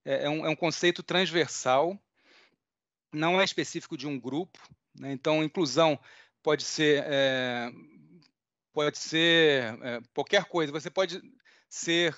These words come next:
é, uma pessoa que se encaixa na sociedade, todo mundo acha que não, que não é excluída,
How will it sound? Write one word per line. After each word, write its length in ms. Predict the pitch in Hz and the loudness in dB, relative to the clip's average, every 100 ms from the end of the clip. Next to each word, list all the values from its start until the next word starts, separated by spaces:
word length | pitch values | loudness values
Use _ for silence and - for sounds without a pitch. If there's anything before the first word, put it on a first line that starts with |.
| - | -8
é, 480 | 147 131 127 123 123 | -4 0 2 0 -2
uma 140 | 131 143 | -6 -6
pessoa 480 | 151 - 147 143 | -6 -4 -2 -2
que 100 | - | -2
se 120 | - 143 | -10 -6
encaixa 340 | - 147 147 | 2 2 0
na 80 | 127 | -8
sociedade, 720 | 143 - 123 117 147 151 - | -10 -8 -4 2 4 2 -4
todo 180 | 147 139 | -10 -8
mundo 220 | 135 127 | -6 -4
acha 220 | 131 139 | -4 -6
que 120 | 139 | -10
não, 220 | 131 127 | -8 -10
que 100 | 117 | -8
não 100 | 131 | -8
é 60 | 127 | -6
excluída, 480 | 117 139 139 170 | -6 -4 -2 -2